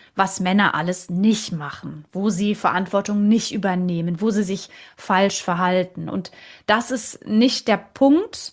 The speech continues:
ne? Mä-, es ist nicht so, dass Männer sich falsch verhalten, sondern die Stereotype sind, finde ich, falsch.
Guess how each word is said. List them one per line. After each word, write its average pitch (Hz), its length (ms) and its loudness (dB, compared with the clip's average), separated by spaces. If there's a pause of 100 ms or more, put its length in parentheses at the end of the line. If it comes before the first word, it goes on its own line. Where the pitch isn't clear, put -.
ne? 262 320 6
Mä-, 226 240 6
es 220 120 -2
ist - 60 -2
nicht 302 180 0
so, 226 100 -2
dass 214 220 0
Männer 233 320 4
sich 220 200 -6
falsch 202 460 0
verhalten, 277 560 2
sondern 208 320 0
die 190 260 -4 (140)
Stereotype 214 840 -2
sind, 247 240 0
finde 254 320 2
ich, - 180 -10
falsch. 247 560 2